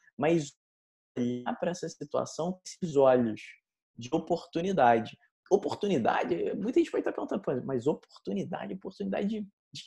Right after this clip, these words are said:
quê?" Pois é. É como eu falei, todas essas artes de Guoxu, elas têm um princípio, um objetivo. Elas se fundamentam sobre um princípio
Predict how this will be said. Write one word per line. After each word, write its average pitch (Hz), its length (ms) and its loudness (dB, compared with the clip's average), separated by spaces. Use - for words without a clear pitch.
quê?" 175 340 -2
Pois 160 280 -2
é. 107 220 2
É 123 60 -6
como 202 180 0
eu 226 40 0
falei, 139 560 2
todas 190 280 6
essas 139 380 2
artes 123 720 2
de 120 120 0
Guoxu, 117 600 4
elas 127 480 2
têm 151 500 -2
um 160 280 -4
princípio, 165 1040 0
um 151 220 -2
objetivo. 160 1080 4
Elas 113 400 0
se - 160 0
fundamentam 156 680 4
sobre 139 240 2
um 127 60 -2
princípio 165 680 0